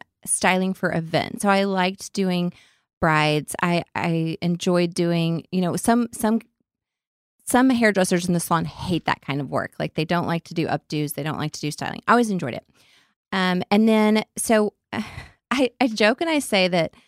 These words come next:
somewhere along the way, I watched Freedom Riders. Did you ever see that movie? It's an old movie now, but anyway, it was, um, I can't remember who started it, but she, she, like, changed the world through education. She became a teacher. And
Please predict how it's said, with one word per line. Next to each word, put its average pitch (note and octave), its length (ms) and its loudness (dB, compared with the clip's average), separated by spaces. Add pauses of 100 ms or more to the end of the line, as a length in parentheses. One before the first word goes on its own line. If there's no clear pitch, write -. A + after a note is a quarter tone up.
(220)
somewhere B3 280 6
along A3 240 4
the F#3+ 100 2
way, E3 200 2
I D#3+ 120 4
watched - 500 -2 (260)
Freedom F#3 320 0
Riders. F3+ 420 2
Did F#3+ 180 -6
you A3+ 60 2
ever A3 140 0
see - 180 -6
that F3+ 220 -2
movie? E3+ 340 -2
It's - 220 -8
an E3 60 -6
old C3+ 200 -6
movie D3 260 -6
now, D3+ 180 -2
but D3 220 -2 (420)
anyway, G3+ 400 4
it D#3+ 80 2
was, - 180 -2 (120)
um, F3 320 -2
I - 60 -4
can't - 180 -6
remember D#3+ 180 -4
who E3+ 60 -4
started D#3 300 -2
it, D3+ 60 -2
but F#3+ 120 2
she, G#3 260 0 (100)
she, - 160 0
like, F#3 160 0
changed F#3+ 340 -2
the F3+ 100 2
world D#3 260 0
through D#3+ 160 -2
education. - 640 -4
She - 140 -4
became E3 260 -2
a D#3+ 60 -4
teacher. - 500 -6
And F3+ 360 0